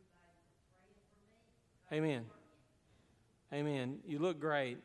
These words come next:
It's so good to see you back and feeling better. Thank you, Miss Judy. Anybody else? Yes, ma'am. She is at home. She was able to have family,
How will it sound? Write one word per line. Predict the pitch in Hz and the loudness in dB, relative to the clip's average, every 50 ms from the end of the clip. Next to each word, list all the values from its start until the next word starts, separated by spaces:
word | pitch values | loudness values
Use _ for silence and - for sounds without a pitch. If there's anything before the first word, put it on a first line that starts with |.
| - | -10
It's | 170 139 - | -10 -8 -4
so | - 170 160 156 | 0 0 0 2
good | 151 156 139 | 2 0 -2
to | 135 123 | -2 -4
see | - - 151 143 | -2 0 0 0
you | 139 139 139 135 131 127 - 123 | 2 0 0 -2 -2 -6 -8 -4
back | 143 147 147 147 147 147 143 - - | 0 2 2 2 2 0 -4 -10 -8
and | - 127 123 123 120 120 123 - - - - | -6 -4 -4 -4 -4 -6 -10 -14 -18 -6 -2
feeling | 160 156 151 151 143 131 | 0 0 2 2 0 0
better. | 120 120 135 143 143 139 139 139 127 120 - - - _ _ _ _ _ _ _ _ _ _ _ _ _ _ _ _ _ _ _ _ _ _ _ _ _ _ _ _ _ _ - | -2 -2 -2 -2 0 -2 -2 -4 -6 -10 -14 -20 -20 _ _ _ _ _ _ _ _ _ _ _ _ _ _ _ _ _ _ _ _ _ _ _ _ _ _ _ _ _ _ -6
Thank | 131 139 123 - | -4 -4 -4 -4
you, | - 123 | -4 -4
Miss | 120 123 117 - | -4 -4 -6 -8
Judy. | - - 123 120 117 123 120 104 - - _ - | -10 -10 -10 -10 -10 -10 -14 -16 -18 -18 _ -8
Anybody | 151 160 175 175 180 175 170 160 165 160 | -4 -4 -2 -2 -2 -2 -2 -2 -2 -4
else? | 139 113 120 175 - - - - - - _ _ _ _ _ _ _ _ _ _ _ _ _ _ _ _ _ _ _ _ _ _ _ _ _ _ _ _ _ _ _ _ _ _ _ _ _ _ _ _ _ _ _ _ _ _ _ _ _ _ _ _ _ 523 539 523 523 523 523 523 523 523 523 523 508 508 508 _ 523 508 _ _ _ _ _ _ _ _ _ _ _ _ _ _ _ _ _ _ _ _ _ _ - - - - | -4 -6 -8 -12 -14 -18 -20 -20 -20 -20 _ _ _ _ _ _ _ _ _ _ _ _ _ _ _ _ _ _ _ _ _ _ _ _ _ _ _ _ _ _ _ _ _ _ _ _ _ _ _ _ _ _ _ _ _ _ _ _ _ _ _ _ _ _ -20 -20 _ _ _ _ _ -20 -20 -20 _ _ _ _ _ -20 _ _ _ _ _ _ _ _ _ _ _ _ _ _ _ _ _ _ _ _ _ _ -20 -20 -8 4
Yes, | 170 180 180 175 - | 10 10 10 10 10
ma'am. | 185 180 165 139 131 | 8 6 8 6 4
She | 127 - - 175 170 175 | 2 2 4 6 8 8
is | 180 170 | 8 6
at | 185 175 151 | 4 2 4
home. | 170 156 135 127 127 | 4 2 2 2 0
She | 123 - 185 208 | 0 2 4 4
was | 208 180 | 4 6
able | 208 202 185 165 | 6 6 6 6
to | 165 147 | 4 4
have | 151 160 160 156 143 127 | 6 6 6 6 4 2
family, | - 160 151 156 156 156 156 151 147 139 | 0 2 2 4 4 4 4 4 2 0